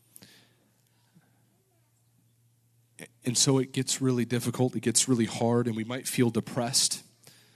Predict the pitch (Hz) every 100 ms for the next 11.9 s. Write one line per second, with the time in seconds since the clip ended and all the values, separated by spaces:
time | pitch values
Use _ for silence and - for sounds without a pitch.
0 | _ _ 123 131 135 - 135 117 110 120
1 | - 143 - - - - - - - 127
2 | 135 139 123 135 120 104 113 117 127 117
3 | 113 120 135 123 127 - 120 117 117 113
4 | 131 120 101 95 101 117 127 - - -
5 | - - - 131 135 139 131 110 - 117
6 | - 139 131 - - 139 147 - - _
7 | - - _ - 135 - 143 131 120 123
8 | 127 123 127 101 117 107 110 120 - 135
9 | - - 123 107 - 131 123 123 120 113
10 | - - 196 - 131 110 123 117 123 131
11 | - - - - 117 123 131 143